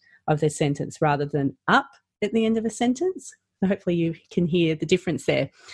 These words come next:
Um, but if, if you can practice as a woman, if you can practice having either a neutral tone or a down tone at the end of your sentences, then that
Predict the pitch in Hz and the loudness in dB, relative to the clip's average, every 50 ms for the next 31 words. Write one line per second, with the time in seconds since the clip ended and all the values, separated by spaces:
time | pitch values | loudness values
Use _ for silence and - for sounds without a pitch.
0 | - - - - - - _ 185 180 175 170 170 160 - - - - _ _ _ | -18 -18 -18 -20 -20 -2 _ 4 4 6 4 4 2 0 -4 -8 -14 _ _ _
1 | _ _ _ _ _ _ _ _ _ _ _ - - - - - - _ _ _ | _ _ _ _ _ _ _ _ _ _ _ -20 -20 -18 -18 -20 -20 _ _ _
2 | - 180 - 214 190 - - - 196 - - _ _ 220 226 - - - - - | -6 2 4 4 4 4 0 -4 -4 -4 -4 _ _ 0 0 0 0 -6 -14 -16
3 | - - - - - - _ _ - 277 277 277 - - - - 247 247 - - | -16 -16 -18 -20 -20 -20 _ _ 4 4 4 4 0 -4 -2 0 0 0 0 2
4 | 262 240 233 - - - 233 214 - - - - - 233 233 - - - - - | 2 2 2 2 2 0 0 0 0 -2 -2 0 2 2 0 -2 -8 -14 -16 -18
5 | _ _ _ _ _ - 196 190 - 214 196 180 160 143 156 214 269 254 - - | _ _ _ _ _ 0 2 2 2 0 0 0 0 2 4 4 2 2 0 -2
6 | - - - 233 208 - 226 214 208 - - 208 - - - 190 185 - - 202 | -4 -2 0 -2 0 2 2 2 4 4 2 2 2 2 0 -2 -2 0 0 2
7 | 185 180 185 185 - - 180 185 185 185 175 175 170 185 208 240 262 262 - 233 | 2 4 2 0 0 2 0 0 2 2 0 2 2 4 2 2 2 0 -2 -4
8 | - - - 190 175 170 175 - - 170 160 151 151 - - 190 190 202 208 208 | -4 0 2 2 2 2 2 0 0 -2 -2 -2 -2 0 0 2 2 4 2 0
9 | 196 - - 127 123 135 147 151 - - - - - - _ - 151 - 180 156 | 0 -2 -4 -2 -2 -2 -2 -2 -6 -12 -20 -20 -20 -6 _ -4 0 0 -2 0
10 | - 160 170 175 170 160 156 156 156 - - 185 185 - - - 107 - - 131 | 2 2 2 2 2 0 -2 -4 -4 -2 0 0 0 0 -2 -4 -4 -6 -6 -6
11 | 131 151 - - - - - - - - - - _ 196 185 185 190 190 196 196 | -6 -6 -8 -12 -16 -20 -20 -20 -20 -20 -20 0 _ 4 4 4 4 4 2 2
12 | - - - | 0 -4 -10